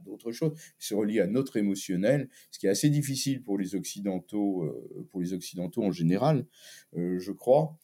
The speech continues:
Faut dire pas pour les Occidentaux, les, les Asiatiques, les Japonais, ils ont un peu du mal à se relier à leur émotionnel des fois aussi,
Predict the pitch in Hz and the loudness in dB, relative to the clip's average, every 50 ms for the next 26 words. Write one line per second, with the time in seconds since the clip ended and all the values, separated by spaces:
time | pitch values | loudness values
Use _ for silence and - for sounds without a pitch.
0 | _ _ - 120 113 123 120 135 131 131 - 120 117 107 104 110 107 - - 107 | _ _ -6 -2 0 2 4 2 2 2 2 0 0 0 0 -2 -6 -6 -4 -4
1 | 110 117 107 - - 95 85 85 85 87 85 78 80 78 76 82 90 90 104 104 | -2 -2 -2 -4 -4 -4 -2 -2 0 0 0 0 0 -2 -4 -6 -6 -4 -4 -4
2 | 98 98 98 87 85 - - - 78 - 104 95 90 95 90 82 - 98 95 113 | -4 -2 -4 -4 -4 -6 -10 -16 -14 -10 -10 -8 -4 -4 -6 -4 -4 -6 -4 -4
3 | 120 117 104 101 87 82 82 101 104 104 104 107 101 92 87 82 - - 85 87 | -4 -4 -4 -4 -6 -6 -8 -8 -8 -4 -2 -2 -2 -2 -4 -6 -8 -10 -10 -8
4 | 90 87 85 76 73 71 78 69 76 78 78 76 - 80 76 78 78 73 65 64 | -6 -6 -6 -4 -4 -4 -6 -4 -6 -6 -6 -8 -8 -8 -6 -6 -6 -6 -8 -12
5 | - - - - - 151 156 - - - - | -18 -20 -16 -16 -14 -14 -14 -16 -18 -20 -20